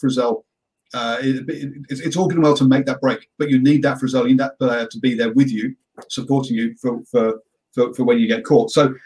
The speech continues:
the, um, yeah, it's a great, um, um, great awareness, you say, by, by players about who is in front of them. Also, Fakatava, we've got to talk about him. He started, started instead of Aaron Smith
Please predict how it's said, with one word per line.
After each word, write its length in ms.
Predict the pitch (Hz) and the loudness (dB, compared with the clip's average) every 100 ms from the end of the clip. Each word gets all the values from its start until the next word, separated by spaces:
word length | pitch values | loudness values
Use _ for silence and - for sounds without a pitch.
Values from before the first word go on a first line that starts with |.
| _ | _
the, 280 | 131 151 151 | 2 4 6
um, 180 | 151 151 | 6 4
yeah, 100 | 123 | -2
it's 120 | 110 | 0
a 60 | 139 | 0
great, 260 | 135 - - - | 4 2 0 -6
um, 200 | 143 143 | -2 -2
um, 300 | 131 135 135 _ _ _ - | -2 -4 -6 _ _ _ -6
great 220 | - 175 | -2 0
awareness, 440 | 143 135 139 131 - | 2 2 2 0 -2
you 80 | 113 | -4
say, 220 | 131 127 | -2 -2
by, 180 | 120 120 | -2 -4
by 180 | 127 | -6
players 300 | 117 123 113 | -6 -6 -6
about 180 | - 117 - | -6 -8 -4
who 80 | 127 | -4
is 100 | 113 | -2
in 60 | |
front 180 | 131 120 | -4 -4
of 40 | |
them. 180 | 123 117 _ _ - | -4 -6 _ _ -2
Also, 300 | 156 151 139 | 0 2 0
Fakatava, 480 | 165 147 139 123 117 | 0 -2 0 0 0
we've 140 | 117 | -2
got 180 | 143 131 | 0 0
to 20 | |
talk 120 | 135 | -2
about 200 | - 117 - | -2 -4 -2
him. 260 | 123 117 - _ _ - | -4 -4 -12 _ _ 0
He 100 | 139 | 0
started, 460 | - 143 135 135 120 113 | 2 2 2 0 -4 -4
started 300 | - 151 139 | 0 2 2
instead 180 | 120 131 | 2 0
of 60 | 120 | 0
Aaron 180 | 120 | -2
Smith 240 | - 262 | 0 0